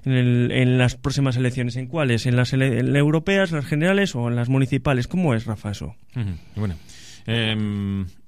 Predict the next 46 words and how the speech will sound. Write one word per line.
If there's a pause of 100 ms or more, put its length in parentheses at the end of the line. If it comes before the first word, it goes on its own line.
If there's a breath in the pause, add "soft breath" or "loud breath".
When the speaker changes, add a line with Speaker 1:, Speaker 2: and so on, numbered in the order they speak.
(320)
Speaker 2:
los,
eh, (440)
extranjeros
que
viven (180)
entre
nosotros, (100)
s-, (160)
bueno,
los
europeos
no,
no
tienen
problema.
Si
están
censados
y
empadronados,
Speaker 1:
Exactamente.
Speaker 2:
votan
en
cualquiera
de
las
elecciones,
¿no?
En
las
europeas,
las
municipales
o
las
autonómicas,
¿no?
Speaker 1:
Eso
es.
Speaker 2:
O
las
generales,
¿no?
De,
de
este